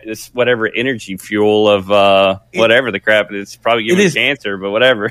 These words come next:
Speaker 1: <laughs>
Speaker 2: Well, it's just like, there's some people, it's just, they gotta be ground-, like, I don't know. Some people just don't see, uh, how far they've gone. Like, they're living this, this celebrity life. I'm like, "Are you, are you kidding
Speaker 1: Right.
Speaker 2: me? I'm literally,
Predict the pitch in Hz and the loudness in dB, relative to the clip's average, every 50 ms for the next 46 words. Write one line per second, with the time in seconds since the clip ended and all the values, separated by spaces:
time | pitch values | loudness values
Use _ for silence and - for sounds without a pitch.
0 | - - _ 170 - 220 233 - 262 247 285 - - 254 247 - 233 226 202 - | -8 -10 _ -14 -6 -2 0 2 4 2 2 2 0 -2 -2 0 -2 -2 -2 -2
1 | 202 202 - 226 233 214 247 247 - 202 226 196 160 151 165 - - 185 - 175 | -2 0 0 0 0 2 2 0 2 4 4 4 4 2 0 0 0 0 2 2
2 | 180 180 190 170 180 170 131 123 135 135 139 147 - 131 131 123 131 139 135 120 | 0 0 -2 -4 -6 -10 -8 -6 -6 -6 -6 -6 -4 -4 -4 -2 -2 -2 -2 -4
3 | 110 104 - 143 147 165 165 143 123 120 113 123 127 - 123 120 - - 135 123 | -8 -10 -10 -10 -10 -8 -8 -10 -10 -10 -10 -10 -10 -10 -14 -18 -12 -10 -8 -8
4 | 117 110 104 - _ _ _ _ _ _ _ _ _ - 107 107 104 104 101 98 | -8 -10 -14 -18 _ _ _ _ _ _ _ _ _ -14 -12 -12 -12 -12 -12 -14
5 | 95 78 - _ _ _ _ _ _ _ - 131 131 131 - - - 127 123 120 | -14 -16 -18 _ _ _ _ _ _ _ -6 -4 -4 -4 -6 -4 0 2 2 2
6 | 120 117 110 104 104 95 90 110 101 107 101 101 95 - 110 110 110 117 117 113 | 2 0 -2 -4 -8 -10 -12 -14 -14 -14 -14 -14 -12 -10 -10 -8 -4 -4 -4 -2
7 | 127 120 113 110 107 - - 120 113 - - - - - - 131 117 113 120 117 | -2 -4 -4 -6 -8 -8 -10 -10 -10 -10 -10 -18 -20 -6 -2 -2 0 0 2 0
8 | 117 104 113 110 107 98 92 92 101 107 123 127 135 143 143 160 170 165 - 147 | 0 0 -2 -6 -6 -8 -10 -14 -14 -12 -10 -10 -8 -6 -4 -4 -4 -4 -4 -6
9 | 156 156 165 - - - 110 120 147 160 202 202 190 - - 135 139 151 156 196 | -8 -8 -10 -10 -4 0 2 2 2 2 0 -2 -4 -6 -8 -8 -8 -2 0 0
10 | 196 196 190 180 165 | 0 2 0 0 -2